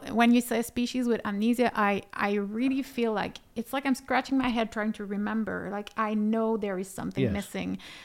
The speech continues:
Speaker 1: I feel there is something missing ever since I was a child.
Speaker 2: Yeah.
Speaker 1: And, and, and I feel like someone, I don't know, or a group of people are depriving me from
Speaker 2: Yes, I, I
Speaker 1: knowing my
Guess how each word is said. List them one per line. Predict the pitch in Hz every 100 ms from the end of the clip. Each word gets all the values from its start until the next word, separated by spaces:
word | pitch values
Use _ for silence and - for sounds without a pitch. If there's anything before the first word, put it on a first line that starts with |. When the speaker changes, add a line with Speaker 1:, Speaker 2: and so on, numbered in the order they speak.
| -
Speaker 1:
I | 226 226
feel | - - - 269 277 262
there | 208 190
is | 190
something | - 208 208 202
missing | 208 214 208 190
ever | 208 214
since | 220 - 262 254 -
I | 202
was | 208 214
a |
child. | 185 - 220 226 202 185 185 226
Speaker 2:
Yeah. | 226
Speaker 1:
And, | 214 214 -
and, | 226 220 214 - - - - - - - _ _ _ _ _ _ _
and | 262
I | 262
feel | 269 302 311
like | 262 240
someone, | - - 285 330 214 240 277
I | 190
don't | 196 214
know, | 185 196 294 302 - _ _ - -
or | 190 180 -
a | 214
group | 190 233 359
of | 403 -
people | 202 202 202 220 254
are | - 233 233 - - - - - 220
depriving | 247 - 269 320 254 196 185
me | 180
from | 190 - - 220 214 208
Speaker 2:
Yes, | 214 196 -
I, | -
I | 226
Speaker 1:
knowing | 254 320 330 269 214 240
my | 240 254